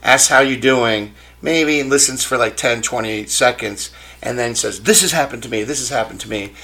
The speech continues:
And you're on the phone for half an hour, forty-five minutes, and they still don't know that your kid graduated with a four point oh, this other kid's looking at college, you know, "This happened to me at work, this happened to me, this is what's going on in my training."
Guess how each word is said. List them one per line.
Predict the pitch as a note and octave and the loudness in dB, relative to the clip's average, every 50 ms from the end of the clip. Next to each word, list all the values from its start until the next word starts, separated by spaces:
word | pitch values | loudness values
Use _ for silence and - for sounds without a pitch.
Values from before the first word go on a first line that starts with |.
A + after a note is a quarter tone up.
| - - - | -20 -10 -8
And | - C3+ | -2 2
you're | D#3+ F3+ | 4 4
on | F#3 E3+ | 4 4
the | C#3+ | 0
phone | - - D3+ D3+ D3+ | 0 2 2 2 2
for | D3 C#3 B2 | 0 -2 2
half | C3 B2 B2 B2 | 6 6 6 4
an | - C3 | 4 0
hour, | B2 A#2+ A#2+ A2+ | 2 2 2 0
forty-five | - - B2+ B2 A#2 - - A#2+ G#2+ G#2 | -2 -4 -4 -4 -4 0 2 2 2 2
minutes, | A2+ C3+ C#3+ C3+ A2+ G#2+ - - - - - - - - | 0 -2 -2 -2 -2 -4 -6 -8 -8 -12 -20 -20 -14 -8
and | - B2 | -4 0
they | C3+ C#3 | 0 2
still | C#3 - - - F#3 G3 | 2 2 4 4 4 4
don't | F#3 E3 C3+ C3 - | 6 4 2 2 2
know | B2 A#2+ A#2 A#2 A#2 | 2 2 2 2 2
that | A2 A#2 A2+ A2 - - - - - - - | 2 2 0 0 0 -6 -18 -20 -20 -12 -4
your | B2 B2 | -4 -4
kid | A#2+ - - D3+ C#3 C#3 C3+ - | -2 -2 2 4 4 2 2 0
graduated | - - C3+ B2+ C3 C3 B2+ C3 B2 B2+ B2+ B2 C#3 | 4 6 8 8 8 6 4 -2 -2 -2 0 -2 -2
with | C#3 C3 | -2 -2
a | B2 B2 | -4 -4
four | - - A#2 B2+ B2 | -6 -4 -4 -4 -4
point | B2 - C3+ B2+ C3 B2+ B2+ - | -4 -4 -2 -2 -2 -4 -4 0
oh, | A#2+ A#2+ A#2+ A#2+ A#2+ A#2+ A#2+ A#2 A#2 A#2 A2+ A2+ A2+ - - - - - - | 2 4 6 6 6 6 6 6 4 4 2 0 -4 -10 -20 -20 -20 -20 -16
this | - A2 - - | -4 0 4 4
other | C#3+ C#3 C3+ B2 | 4 4 4 0
kid's | - - D3+ B2+ A#2+ | 0 -2 -2 0 0
looking | B2+ - C#3 C#3 C3 | -4 -4 -2 0 -2
at | B2+ B2+ | -2 -2
college, | - - - B2 B2 B2 B2 B2 B2 A#2+ A#2+ A#2+ A#2+ A#2+ A#2 A2+ - - - - - - - - - - | -2 2 6 8 8 8 8 6 4 2 4 4 2 0 0 -2 -4 -4 -4 -8 -20 -20 -20 -20 -20 -12
you | - A2+ A#2+ A#2+ | -4 -2 0 2
know, | A#2 A2+ A2+ | 2 2 0
"This | A2 B2 D3+ D3 - | 2 2 4 4 6
happened | - C3+ C3 B2+ B2 A#2 - | 6 6 6 6 2 -6 -8
to | - | -6
me | C3+ C3+ C3 | -4 0 0
at | C3 B2+ - | 0 0 0
work, | A#2+ A#2+ B2 B2+ B2+ B2 - - | 0 2 4 4 4 2 0 0
this | B2+ C3+ C3 - | 0 0 2 4
happened | C#3 A#2+ B2 A#2+ - B2+ A#2+ - | 6 6 6 6 4 -2 -8 -8
to | - - | -8 -6
me, | A#2 A#2+ A#2+ A#2+ A#2+ | -4 -2 -2 -2 -2
this | A#2 B2 A#2+ | -2 -4 -6
is | - - | -6 -8
what's | B2 - | -10 -6
going | - B2+ B2+ B2 B2 | -4 -2 0 2 0
on | A#2+ | 2
in | A#2 | 2
my | A#2 A2+ | 2 2
training." | A2 - - B2 A#2+ A#2 A#2 A#2 A#2 A2+ A2+ A2+ A2+ | 0 2 2 2 2 2 0 -2 -2 -2 -4 -6 -10